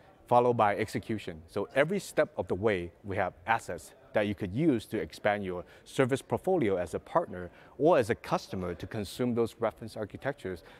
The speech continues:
so you know what the best practices are and how to do cost optimization and performance optimization. And with that, we have migration programs.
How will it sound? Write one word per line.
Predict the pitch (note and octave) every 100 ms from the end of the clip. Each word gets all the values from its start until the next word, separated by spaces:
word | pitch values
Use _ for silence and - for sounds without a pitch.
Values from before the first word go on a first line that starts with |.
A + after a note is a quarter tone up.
| -
so | - G#2+
you | A2+ C3+
know | B2+ A#2
what | A#2 -
the |
best | D#2+ G#2 -
practices | - F#2+ - G2 G2 F#2
are | G2 A2+ - -
and | F#2+ F2+
how | A#2 A#2
to | G2+
do | G#2 G2+
cost | - G2+ -
optimization | F#2 - F#2+ E2+ F#2+ - D3 D3
and | G2 E2+
performance | E2+ F#2 F2+ F2+ -
optimization. | F2 - E2+ D#2+ E2+ - F2+ D#2+ - - - - - - _ - _ _ _ _ -
And | A2 A#2
with | A#2+
that, | F3+ F3+ C3
we | B2
have | C#3 C3 C3 B2
migration | A2+ B2+ E3+ E3 C#3
programs. | - F3+ A3 G2+ E2 -